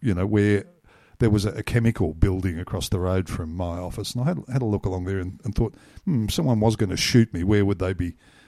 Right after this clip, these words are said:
positioning themselves?" And, uh, the more I thought about it, the more concerned I was that it was actually a threat. So I called the security guys at the university, and they turned up.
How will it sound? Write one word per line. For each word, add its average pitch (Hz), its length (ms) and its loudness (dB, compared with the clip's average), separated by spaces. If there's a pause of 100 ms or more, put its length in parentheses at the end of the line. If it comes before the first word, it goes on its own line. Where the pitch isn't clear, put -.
positioning 104 560 4
themselves?" 90 580 -8 (800)
And, 160 460 2
uh, 143 280 4
the 156 100 2
more 208 200 6
I - 20 6
thought 135 260 8
about 107 220 4
it, 110 140 -4
the 110 280 0
more 113 640 2
concerned 107 840 0
I 95 140 0
was 95 320 -2
that 101 160 -4
it - 100 -6
was 113 200 -4
actually 90 680 -4 (440)
a - 80 -4
threat. - 380 -4 (200)
So 113 280 0 (320)
I - 60 0
called 156 240 4
the 113 60 6
security 113 500 4
guys 87 360 -4
at 92 120 -8
the 92 120 -8
university, 92 800 -2
and 92 180 -6
they 101 200 2
turned 85 340 -2
up. 101 200 -10